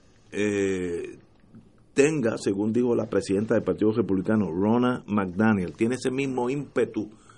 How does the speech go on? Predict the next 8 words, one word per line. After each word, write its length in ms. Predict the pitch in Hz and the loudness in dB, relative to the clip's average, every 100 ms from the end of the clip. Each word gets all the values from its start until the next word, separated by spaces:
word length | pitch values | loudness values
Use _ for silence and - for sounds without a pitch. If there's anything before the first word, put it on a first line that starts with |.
| - _ | -20 _
económico 840 | 107 98 101 123 120 101 95 95 - - _ _ _ - | -6 -4 -4 -2 -2 -4 -4 -6 -8 -20 _ _ _ -8
pa-, 360 | 95 90 80 - - | -6 -6 -12 -16 -14
para 300 | 92 87 85 | -10 -8 -6
el 140 | 90 | -4
año 260 | 95 113 113 | -2 -2 -2
que 80 | 113 | -4
le 120 | 95 | -4
falta? 440 | - 80 76 - | -6 -12 -12 -18